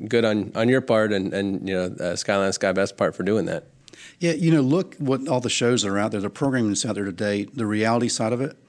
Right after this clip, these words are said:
Speaker 2: is really, I mean, it, it's just A to Z in the shows. And, and we, we're really, we have a good feeling that someone with the help of the Video Exchange is gonna have that next great idea that's a, that's a hit show.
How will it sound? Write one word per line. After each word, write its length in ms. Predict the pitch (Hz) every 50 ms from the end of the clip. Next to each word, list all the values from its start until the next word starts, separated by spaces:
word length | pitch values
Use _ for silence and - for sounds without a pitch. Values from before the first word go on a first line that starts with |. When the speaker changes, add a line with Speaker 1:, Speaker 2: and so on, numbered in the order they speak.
| - _ _ - - _ -
Speaker 2:
is 160 | - 113 95
really, 360 | 98 101 117 120 117 110 101
I 40 | 127
mean, 200 | 110 107 107 104
it, 120 | 110 110 - - _ _ -
it's 120 | - 113 -
just 400 | - 135 113 - - - - - -
A 140 | - 151 139
to 120 | 123 131 120
Z 200 | 107 120 123 120
in 100 | 110 107
the 80 | 101
shows. 480 | - - 113 110 113 110 - - - - - - - - - _ -
And, 220 | 127 117 113 113 -
and 300 | 135 123 110 107 107 107 127
we, 200 | 143 151 147 135
we're 380 | 120 - - - 127 135 139
really, 640 | 127 113 110 123 131 143 143 143 135 127 120 - - - _ _ _ _ _ -
we 80 | 135 131
have 60 | 113
a 80 | 101 101
good 300 | 98 - 160 151 120 -
feeling 480 | - - 120 110 101 95 92 92 98 - _ - - - - _ -
that 240 | 110 113 104 - -
someone 640 | - - - 139 135 139 131 123 113 113 117 120 -
with 240 | 135 123 127 123 -
the 80 | 131 110
help 260 | 101 143 160 156 151
of 60 | 117
the 40 | 107
Video 260 | 101 123 135 151 127
Exchange 560 | 107 - - - 117 107 101 98 98 95 - _ -
is 120 | 127 104
gonna 220 | - 135 117 107 98
have 200 | 113 117 113 98
that 140 | 110 104 101
next 300 | 104 107 110 101 - -
great 280 | - 127 120 117 110
idea 420 | 113 110 107 101 90 110 110 104 104
that's 220 | 104 104 110 - -
a, 40 |
that's 280 | 117 120 120 107 - -
a 40 | 110
hit 240 | 92 127 120 120 -
show. 280 | - 131 120 110 107